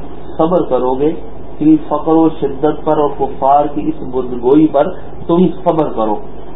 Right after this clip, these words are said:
وَقَانَ رَبُّكَ بَصِيرًا، اور اے محبوب تمہارا رب دیکھتا ہے۔ یعنی جو صبر کرے اس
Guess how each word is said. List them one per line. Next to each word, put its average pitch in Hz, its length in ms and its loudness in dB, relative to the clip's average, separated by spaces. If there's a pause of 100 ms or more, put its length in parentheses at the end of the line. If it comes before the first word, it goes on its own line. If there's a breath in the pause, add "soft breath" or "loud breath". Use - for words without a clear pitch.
(220)
وَقَانَ 170 540 4
رَبُّكَ 175 380 0
بَصِيرًا، 180 440 2 (360)
اور 151 180 2
اے 160 80 6
محبوب 151 420 2 (100)
تمہارا 143 500 2
رب 135 420 -2
دیکھتا 123 560 0
ہے۔ 110 240 -6 (1700)
یعنی 131 220 0
جو 127 160 0 (220)
صبر 143 280 2
کرے 151 360 4 (580)
اس 151 100 0